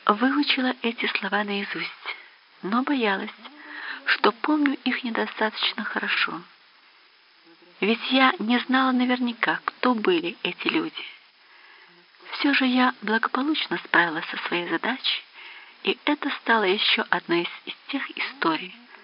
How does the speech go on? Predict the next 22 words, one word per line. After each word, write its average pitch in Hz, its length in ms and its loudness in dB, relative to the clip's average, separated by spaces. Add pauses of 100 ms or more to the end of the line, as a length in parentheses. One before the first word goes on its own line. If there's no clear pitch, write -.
(280)
что - 220 -2
рассказывали - 680 -4
обо 156 240 2
мне 240 320 -6
позже. - 440 -2 (2500)
Предполагалось, 269 880 2 (140)
что - 180 -2
я 262 80 0
должна 254 340 0 (120)
знать 240 220 -2
все, - 300 -4
что - 220 -6
касается 220 480 -2 (120)
Франции. - 580 -2 (1000)
Мне 214 220 2
нужно 254 380 0
было 240 180 2
практиковаться - 800 -2
во 220 80 -2
французском - 680 -6
языке. 185 500 -6 (880)
Все - 300 -8